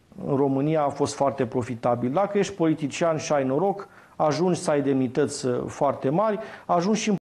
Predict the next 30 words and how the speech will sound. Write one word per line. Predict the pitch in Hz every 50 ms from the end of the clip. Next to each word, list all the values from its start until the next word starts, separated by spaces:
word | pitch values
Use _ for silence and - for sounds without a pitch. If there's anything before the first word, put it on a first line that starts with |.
| - -
poziții | 170 165 156 175 190 170 - 175
la | 156 151 143
Bruxelles, | 135 139 139 139 - - 170 156 139 127 113
cum | - 135 139
este | 135 117 - 139
domnul | 131 143 143 135 127
Terher, | 113 151 147 139 117 127 120
să | - - 139 131 127 - - - -
câștigi | - 135 120 - 151 139 -
câteva, | - 135 - 139 123 131 131 120 123 - - - - - - - - -
uh, | _ 135 127 131
mii | 139 139 143 151 147
de | 131 131
euro | 131 135 135 131 127
pe | 123 120 - 123
lună | 123 131 135 131 123 117 117
bune | 117 139 156 160 143 131 127
și | 117 - - 113
să | - -
ai, | 135 135 135 127 120 - 123
uh, | 120 120 120 123 -
avantaje, | - - 127 123 127 127 127 120 143 147 143 131 113 117 120 113 120 117 - - - - _
avioane | 139 131 127 113 123 147 147 147 135 127
decontate, | 123 127 120 - - 123 117 113 - 175 190 185 - 190 170 -
ai | 170 196 196
o |
viață | 180 160 185 185 165 - - 156
bună | 143 139 143 139 127 117
ca | 120 123
politician. | 120 117 - 123 123 117 123 120 113 - - 110 107 110